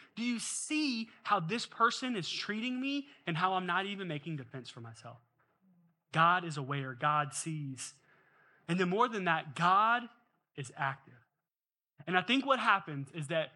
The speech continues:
we, we don't see God acting in the way that we want him to or think he should, and then we, but we, we forget that just because it feels like he is silent or active or, or absent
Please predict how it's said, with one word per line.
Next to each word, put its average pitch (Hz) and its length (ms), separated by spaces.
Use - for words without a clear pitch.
we, 180 400
we 175 180
don't 196 400
see 214 220
God 170 480
acting 196 540
in 170 120
the 151 100
way 147 400
that 156 120
we 147 140
want 143 380
him 190 180
to 214 400
or 147 180
think 165 200
he 160 120
should, 202 520
and 151 160
then 160 120
we, 180 120
but 147 220
we, 156 140
we 160 80
forget 151 640
that 160 80
just 170 200
because 220 240
it 165 200
feels 214 280
like 190 140
he 185 140
is 143 100
silent 185 480
or 156 160
active 156 420
or, 147 140
or 151 240
absent 160 480